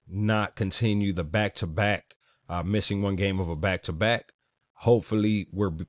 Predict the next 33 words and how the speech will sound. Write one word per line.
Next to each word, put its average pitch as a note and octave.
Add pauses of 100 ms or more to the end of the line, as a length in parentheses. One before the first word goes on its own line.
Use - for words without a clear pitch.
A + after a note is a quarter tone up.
(100)
past A#2+
that, A#2+ (520)
and G2 (360)
I A2
vic-, G#2 (100)
uh, G2+
recently A2
traded G#2+
for G#2
Victor G#2
Oladipo, G#2
and F#2+
I F#2
really G2
like F#2+
this F2+
trade G2+
for G2+
him. G2+ (260)
I D#2+
really G2
like F#2+
the E2
fact F#2+
that E2+
he's E2+
playing F2+
with E2+
John F2+
Wall G2 (280)
and F2
Christian F#2
Wood. G#2+